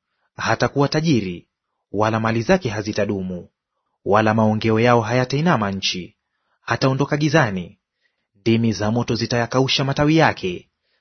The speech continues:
naye ataondoka kwa pumzi za kinywa chake. Asiutumainie ubatili na kujidanganya, kwa kuwa huo ubatili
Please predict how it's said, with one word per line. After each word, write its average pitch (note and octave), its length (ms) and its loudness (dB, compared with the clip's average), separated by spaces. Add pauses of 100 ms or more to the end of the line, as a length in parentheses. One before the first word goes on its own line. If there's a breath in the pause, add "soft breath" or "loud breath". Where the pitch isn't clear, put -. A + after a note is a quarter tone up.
(120)
naye G#2+ 260 0
ataondoka A2+ 560 -4
kwa A#2 140 -4
pumzi C#3+ 340 -2
za G2+ 100 -6
kinywa G2 260 -6
chake. F2+ 520 -6 (500)
Asiutumainie B2 760 -2
ubatili C3+ 680 0 (340)
na F#3+ 80 4
kujidanganya, G2+ 840 -4 (380)
kwa B2+ 120 -2
kuwa - 180 6
huo A#2+ 240 0
ubatili G2+ 680 -6